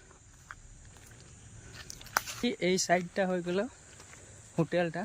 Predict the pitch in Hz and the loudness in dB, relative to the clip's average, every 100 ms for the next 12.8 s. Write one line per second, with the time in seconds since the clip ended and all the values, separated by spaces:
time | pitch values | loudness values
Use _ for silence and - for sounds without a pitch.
0 | - - - - - - - - - - | -8 -12 -10 -12 -6 -6 -6 -20 -20 -20
1 | - - - - - 175 170 180 165 165 | -20 -20 -16 -14 -4 0 0 0 0 0
2 | 147 143 190 - - - - - - - | -2 0 0 -2 -4 -20 -20 -14 -14 -14
3 | - - - - - - - - - - | -20 -20 -20 -20 -20 -20 -18 -16 -16 -18
4 | - - - - - - - 156 156 - | -18 -18 -18 -18 -20 -18 -6 -4 -4 -2
5 | 151 160 151 147 147 160 160 147 185 226 | 0 0 0 0 0 0 0 -2 -4 -8
6 | - - - - - - - - - - | -10 -18 -18 -14 -12 -12 -12 -16 -14 -12
7 | - 156 156 - 143 151 151 147 151 151 | 0 4 4 6 6 6 6 4 4 4
8 | 143 147 143 135 147 143 131 135 123 175 | 6 6 6 6 4 6 4 4 2 0
9 | 185 - - - - - - - - - | -2 -4 -20 -20 -20 -18 -18 -18 -20 -20
10 | - - - - - - - - - - | -14 -14 -16 -20 -20 -14 -10 -10 -6 0
11 | 156 151 175 180 220 - - - - - | 0 6 6 6 2 -2 -8 -12 -12 -4
12 | 175 185 185 196 208 202 196 208 | -4 0 0 0 0 2 2 2